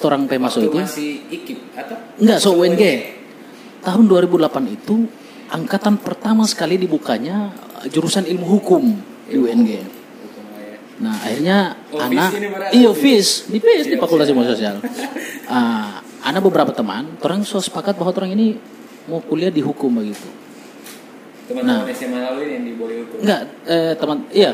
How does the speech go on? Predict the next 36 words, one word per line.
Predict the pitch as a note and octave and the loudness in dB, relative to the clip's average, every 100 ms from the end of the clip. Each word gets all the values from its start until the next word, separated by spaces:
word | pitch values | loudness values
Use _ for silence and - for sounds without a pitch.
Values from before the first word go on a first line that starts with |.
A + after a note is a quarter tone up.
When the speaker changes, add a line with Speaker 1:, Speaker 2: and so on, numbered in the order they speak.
| - | 0
Speaker 1:
tapi | - C#3+ | -6 -2
so, | A3 A#3 G3+ | 0 2 0
pas | F3+ | -2
so | F3 - - F3+ | -4 -4 0 2
ujian | C3+ E3+ E3+ E3+ | 2 0 2 2
ini, | D#3+ C3+ G3+ | 2 0 0
orang | A3+ G#3+ | 0 0
tahu | G#3 B3 B3+ | 2 2 2
orang | A#3 | 2
ini | A#3 A#3+ | 4 6
di | A#3 | 4
hukum. | A3+ F#3+ F#3+ - - - - - - | 4 -2 -4 -10 -18 -20 -20 -20 -16
Akhirnya | - E3+ G#3 | -8 -4 -2
tiba-tiba | G3 F#3+ G3+ A3 G3 | 0 0 2 2 0
so | - F3+ | -4 -4
semester | - F3 E3 D#3 - | -4 -6 -4 -4 -2
tiga, | A#2 A2+ G3 A3+ - - - - - - - - | -4 -2 -4 -6 -10 -20 -20 -20 -20 -20 -20 -12
ini | G#2+ D3 | -6 -2
jarang | E3+ D#3 | -2 -2
dipublish | C3 A#2+ A2 B2 D3 E3 | -2 -2 -2 0 2 2
ini | D#3 | 2
ya. | - | 2
Speaker 2:
<laughs> | C#3 - - - - | 2 -2 -6 -8 -6
Oh, | - | -2
Speaker 1:
So | F3+ | 0
semester | F3 F#3 F#3+ | 2 2 2
Speaker 2:
ini, | - | 2
Speaker 1:
tiga, | F3 A3 | 2 2
Speaker 2:
ini, | F#3+ - B3 - - - | 0 -4 -8 -10 -12 0
Speaker 1:
tiba-tiba, | B3+ B3 A#3+ A3+ E3+ - | 4 6 4 2 2 2
Speaker 2:
ini, | - G#3 A3 | 0 -2 -2
ini | G#3 B3+ A#3+ | 2 6 8
Speaker 1:
iya. | G#3+ | 8
Speaker 2:
menarik | G3 F#3+ F#3 | 6 2 -2
jadi | F3+ D#3 | -6 -6
angle | D#3 D3+ D3+ | -6 -6 -6